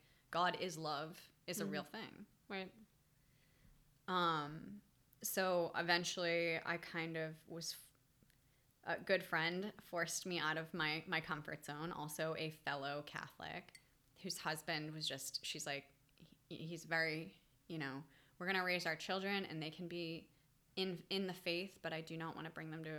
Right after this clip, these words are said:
Speaker 1: a Catholic church. I just
Speaker 2: Hmm.
Speaker 1: don't, it's just not what I wanna do."
Speaker 2: Wow.
Speaker 1: Which was difficult for them.
Speaker 2: Yeah.
Speaker 1: And her and I were bonded through the military,
Speaker 2: Mm-hmm.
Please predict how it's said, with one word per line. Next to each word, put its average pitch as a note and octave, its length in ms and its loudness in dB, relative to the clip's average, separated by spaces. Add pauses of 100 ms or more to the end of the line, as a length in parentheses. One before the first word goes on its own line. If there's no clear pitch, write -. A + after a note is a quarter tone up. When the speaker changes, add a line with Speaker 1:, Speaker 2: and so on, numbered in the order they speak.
(120)
Speaker 1:
a D#3+ 60 -12
Catholic D#3 400 -12
church. G3+ 320 -12
I - 60 -12
just - 180 -6
Speaker 2:
Hmm. C4 60 4
Speaker 1:
don't, G#3 140 2 (260)
it's E3 180 -6
just - 180 -6
not D#3 180 -4
what - 100 -6
I D3+ 40 -4
wanna D3+ 200 -6
do." F3+ 160 -4 (340)
Speaker 2:
Wow. F#3+ 240 -4 (200)
Speaker 1:
Which A3+ 120 0
was B3 140 0
difficult D#4+ 400 2
for G3 120 0
them. D#3 340 0 (260)
Speaker 2:
Yeah. G#3 200 0 (140)
Speaker 1:
And E3+ 640 2 (840)
her F#3+ 140 4
and F#3 100 4
I F3+ 200 6
were E3+ 380 0 (100)
bonded D#3+ 420 0
through E3 220 0
the E3+ 60 2
military, D#3 680 -2 (340)
Speaker 2:
Mm-hmm. G3 280 -2